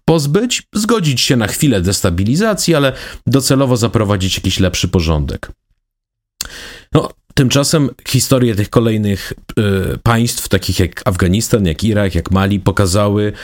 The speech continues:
że najgorszą rzeczą z możliwych może być właśnie destabilizacja i an-, i anarchia.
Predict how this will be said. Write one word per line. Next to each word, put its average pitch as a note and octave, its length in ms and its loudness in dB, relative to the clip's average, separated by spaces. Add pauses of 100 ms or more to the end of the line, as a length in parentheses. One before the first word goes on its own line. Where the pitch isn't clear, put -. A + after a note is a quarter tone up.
(300)
że F#2+ 480 2
najgorszą B2 640 2
rzeczą F#2 300 0
z E2 80 -2
możliwych F#2 420 0
może F2+ 220 2
być E2+ 140 0
właśnie F#2+ 340 0
destabilizacja F2+ 920 0
i - 20 2
an-, F2+ 220 2
i G2+ 120 0
anarchia. F#2+ 600 0